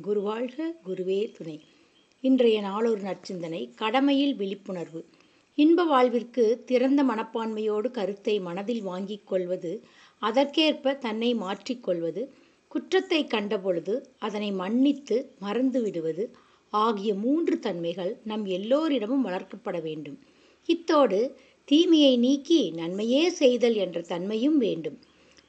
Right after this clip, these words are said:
பிறருக்கு உதவி செய்வதில் கூட நாம் இக்காலத்தில் விழிப்போடு இருக்க வேண்டியுள்ளது. உதவி தேவைப்படுபவர்கள்தான், அதற்கு தகுதியுடையவர்கள், தகுதி, தகுதியுடையவர்கள்தான் நம்மை நாடி வருகிறார்கள் என்று நினைப்பதற்கில்லை.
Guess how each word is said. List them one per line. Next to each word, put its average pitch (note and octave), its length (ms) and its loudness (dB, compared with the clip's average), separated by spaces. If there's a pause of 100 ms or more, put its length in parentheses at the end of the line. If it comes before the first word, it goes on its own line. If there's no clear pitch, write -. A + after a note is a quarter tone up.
பிறருக்கு D4 500 2
உதவி E4 300 4
செய்வதில் A#3+ 500 2
கூட A#3+ 460 2 (220)
நாம் C4 260 4
இக்காலத்தில் C4+ 760 2
விழிப்போடு C#4+ 520 0
இருக்க A#3 300 2
வேண்டியுள்ளது. E3 680 -4 (500)
உதவி E4+ 380 4
தேவைப்படுபவர்கள்தான், G#3+ 1300 2 (360)
அதற்கு B3+ 480 2
தகுதியுடையவர்கள், A3 1120 2 (360)
தகுதி, C4 480 0 (100)
தகுதியுடையவர்கள்தான் A#3 1300 2 (420)
நம்மை A#3+ 320 2
நாடி B3+ 380 4
வருகிறார்கள் B3 680 4
என்று A3 300 2
நினைப்பதற்கில்லை. A3+ 880 -2